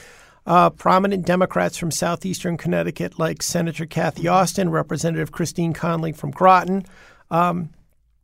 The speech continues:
they're saying, "No, we need to pull this apart." And the, the, the legislative committee that would have jurisdiction, the Transportation Committee, uh, one of the two co-chairs, Roland Lamar from, uh, New Haven, has said,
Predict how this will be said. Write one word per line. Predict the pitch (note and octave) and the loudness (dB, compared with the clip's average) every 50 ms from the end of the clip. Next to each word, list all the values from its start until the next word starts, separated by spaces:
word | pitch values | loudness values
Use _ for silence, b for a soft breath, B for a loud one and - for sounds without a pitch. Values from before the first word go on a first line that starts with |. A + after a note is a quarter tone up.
| _ _ _ _ - | _ _ _ _ -2
they're | F#3 - B3 | 0 0 0
saying, | - - G3 G#3 G3+ G#3+ G3+ | 0 0 -2 0 0 2 4
"No, | G#3 G3+ G3 G3 G3 G3+ F#3 - - - | 6 6 6 6 4 2 0 -6 -12 -8
we | G#3 F#3 G#3+ G#3 | -4 -2 -2 0
need | - G#3 F3+ | 0 -2 -2
to | - F#3 | -4 -6
pull | F3 - G3+ F#3+ | -2 -2 -2 -2
this | F#3 E3+ - F3 | -2 -4 -6 -4
apart." | E3+ F#3 G3 F#3+ - | 0 0 0 0 0
And | G3+ G#3 G#3 G3+ G#3 G3 b b b b b b b b b _ | 0 0 2 2 0 -2 b b b b b b b b b _
the, | F3+ F#3 F#3+ G3+ G3 | 0 0 0 0 -2
the, | G3 F3+ F3+ - - - | -6 -6 -8 -8 -8 -6
the | - F#3 | -4 -2
legislative | D#3+ F3+ A#3 B3+ B3 - D4 - - A3 G3+ G3+ E3 - | 0 2 0 0 0 -2 -4 0 0 0 0 0 0 0
committee | - F#3+ F#3+ F3 F3+ F#3 | 0 0 2 0 0 -2
that | E3 F#3 F3+ | -2 -4 -4
would | F3 E3 | -4 -4
have | E3 F#3+ D#3+ | -2 -4 -4
jurisdiction, | C3+ - F#3 F3+ E3 - - - G#3 G#3 - - F3 E3 | -2 0 0 0 0 0 0 0 0 0 0 -2 -2 -2
the | D3+ | -4
Transportation | D#3 - F3 F#3+ F3+ D#3 - - D3+ - - G3+ A3 A3 - - G3+ F3 | -4 -2 -2 -2 -2 -2 -4 -8 -6 -2 0 0 0 0 -2 -4 -4 -2
Committee, | - D#3+ F3 E3 D#3 E3 E3 b b b b b b b | -2 -2 -2 -2 -2 -4 -6 b b b b b b b
uh, | - F3 F3+ | 0 2 2
one | F#3+ F#3 F#3 G3+ A#3 B3+ | 2 4 6 6 6 6
of | C#4 B3 | 4 2
the | A3+ F#3+ | 0 -2
two | - - A3 G3 | 0 -2 -2 0
co-chairs, | - F#3 A3+ D#4 D#4+ - - E3 E3 D#3+ D#3+ D3 C3 | 2 2 2 2 2 0 -2 -4 -4 -4 -6 -6 -2
Roland | E3 F#3 G3 G3 G3 G3+ G3 F#3 F3+ E3+ | 2 4 4 4 4 4 4 4 4 2
Lamar | F3 E3+ F3 F3 F3+ F#3 F#3 F#3 F#3+ F#3 F#3 F#3 - _ | 2 2 4 4 4 4 4 4 2 0 -4 -8 -14 _
from, | - - F3+ F3 E3+ E3+ E3+ E3+ E3 D#3+ - _ _ _ _ _ _ _ _ | -4 -2 0 0 0 0 -2 -4 -6 -8 -10 _ _ _ _ _ _ _ _
uh, | - F#3 F3+ | -4 -2 0
New | F3 F3+ F#3 | 2 2 4
Haven, | F3 F#3+ B3+ D#4+ D#4 - D3 G#2 - | 4 4 4 4 2 0 -2 -4 -4
has | G#2 A#2 E3+ E3+ - | -4 -4 -2 -2 -4
said, | - - - F#3 E3+ E3 E3+ E3+ | -4 -2 0 0 2 0 -2 -4